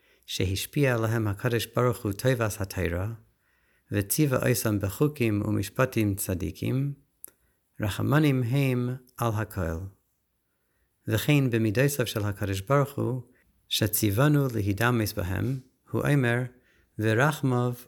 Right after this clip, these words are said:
על כל מעשיו." תהילים קמ"ה טס. "וכל המרחם מרחמין עליו", שנאמר, "ונתן לך רחמים, וריחמך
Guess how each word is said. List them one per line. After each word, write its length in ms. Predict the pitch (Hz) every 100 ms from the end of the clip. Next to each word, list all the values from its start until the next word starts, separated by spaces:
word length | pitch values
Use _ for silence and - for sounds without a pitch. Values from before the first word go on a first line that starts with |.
| _
על 260 | - 117 107
כל 420 | - 151 131 120 120
מעשיו." 540 | 113 104 95 78 82 87 - _ _ _ _ _
תהילים 600 | - 101 120 135 117 120 127 - _
קמ"ה 840 | - - 123 120 110 104 127 113 110 107 _
טס. 420 | - 92 90 - _ _ _ _ _ _ _ - _ _ -
"וכל 500 | 98 - 143 131 123 107
המרחם 760 | 110 117 135 147 131 120 120 123 - _ _ -
מרחמין 560 | 104 123 - 123 117 -
עליו", 340 | 107 95 92 92 - _ _ _ _ -
שנאמר, 600 | - 95 90 92 104 127 123 _ _ _ _ _ _
"ונתן 500 | 101 104 101 101 -
לך 240 | 113 117 -
רחמים, 680 | 120 135 - 117 110 113 113 _ _ _ -
וריחמך 800 | 104 107 107 - 139 143 131 117